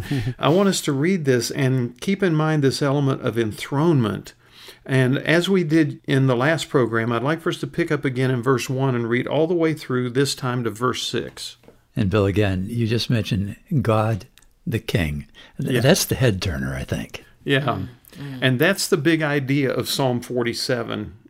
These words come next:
Speaker 1: And I think the big idea behind why it works for New Year's, but we'll save that for a few minutes.
Speaker 2: Okay.
Speaker 1: But you're exactly right, Mart. I think that is huge. So let's read verses one through six of Psalm forty-seven.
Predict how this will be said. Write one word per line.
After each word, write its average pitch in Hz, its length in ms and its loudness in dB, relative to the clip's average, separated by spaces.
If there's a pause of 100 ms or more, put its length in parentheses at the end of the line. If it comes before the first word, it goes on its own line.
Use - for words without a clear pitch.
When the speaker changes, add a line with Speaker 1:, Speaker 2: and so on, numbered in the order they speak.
(120)
Speaker 1:
And 120 260 -2
I 139 180 2
think 143 300 -2
the 131 100 -4
big 120 220 2
idea 117 380 -2
behind 110 420 -4
why 123 200 0
it 117 140 -2
works 120 280 -2
for 120 160 -2
New 113 180 0
Year's, 113 320 -2
but 120 160 -6
we'll 139 140 -2
save 156 280 -2
that 135 160 -2
for 123 140 -4
a 107 60 -6
few 120 200 -4
minutes. 107 320 -8 (320)
Speaker 2:
Okay. 127 180 -12
Speaker 1:
But 123 120 2
you're 135 180 4
exactly 131 480 0
right, 131 260 0
Mart. 104 260 -2
I 110 80 -2
think 110 240 -6
that 117 200 0
is 104 160 -6 (240)
huge. - 460 -4 (520)
So 123 460 2
let's 165 280 2
read 180 220 2
verses 143 420 -2
one 127 220 0
through 143 200 0
six - 520 -2 (460)
of 113 100 -4
Psalm 113 320 -2
forty-seven. 113 720 -6